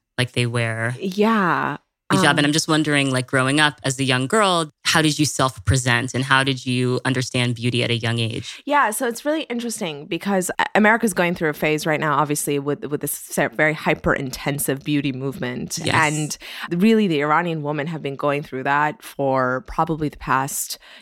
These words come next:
Speaker 2: you know, since nineteen seventy-nine when the hijab was reinforced. And so, or enforced after many years of, the, you know, the Shah, the Shah getting exiled. And so what they can only expose is their face.
Speaker 1: Mm-hmm.
Speaker 2: So their face is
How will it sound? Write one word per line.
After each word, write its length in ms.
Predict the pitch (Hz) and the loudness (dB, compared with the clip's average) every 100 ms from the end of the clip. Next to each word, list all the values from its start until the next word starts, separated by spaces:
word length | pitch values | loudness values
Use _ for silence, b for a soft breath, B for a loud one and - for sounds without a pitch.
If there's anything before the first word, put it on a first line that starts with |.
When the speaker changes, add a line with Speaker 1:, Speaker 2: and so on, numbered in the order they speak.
| - | -4
Speaker 2:
you 60 | |
know, 80 | 143 | -2
since 300 | - 151 - | -2 -6 -2
nineteen 300 | 147 135 139 | -2 -2 -6
seventy-nine 600 | 160 131 127 135 135 135 | -4 -4 -4 -4 -4 -4
when 140 | 135 | -8
the 80 | 131 | -8
hijab 460 | 147 165 135 131 160 | -6 -4 0 -2 0
was 240 | 135 - | -4 -2
reinforced. 720 | 131 131 143 160 143 147 - - | -6 -4 0 2 2 -2 -6 0
And 160 | 175 | 0
so, 380 | 175 190 165 151 - | 2 2 2 2 2
or 260 | 139 123 - | 0 0 -2
enforced 580 | 139 131 196 156 147 - | -4 2 4 4 2 0
after 320 | - - 139 | 0 0 -2
many 240 | 139 131 | -2 -2
years 340 | 131 123 135 147 - | -2 -4 -4 -6 -2
of, 260 | 127 123 - | -2 -2 -10
the, 80 | 151 | -6
you 100 | 147 | -4
know, 100 | 131 | -4
the 100 | 139 | -4
Shah, 320 | - 143 135 - | 0 2 2 -2
the 140 | - 143 | -6 -2
Shah 240 | - 139 | 2 2
getting 260 | 139 131 123 | 0 -4 -4
exiled. 460 | 135 - 139 139 - | -4 0 0 0 0
And 140 | 190 | 0
so 340 | - 208 190 185 B B B B | 2 4 4 0 B B B B
what 240 | 180 196 196 | 4 4 4
they 100 | 208 | 0
can 200 | 240 196 | 0 0
only 280 | 170 196 214 | 2 2 2
expose 640 | - - - 160 233 359 - | 0 -4 0 2 4 2 2
is 180 | 196 180 | 2 2
their 140 | 170 | 2
face. 720 | 185 - 104 73 - - - - | 0 2 0 0 -4 -4 -2 -2
Speaker 1:
Mm-hmm. 380 | 147 151 139 147 | -2 -2 -2 -2
Speaker 2:
So 180 | - 170 | 0 4
their 140 | 175 | 2
face 300 | - 202 208 | 2 2 4
is 160 | 190 | 2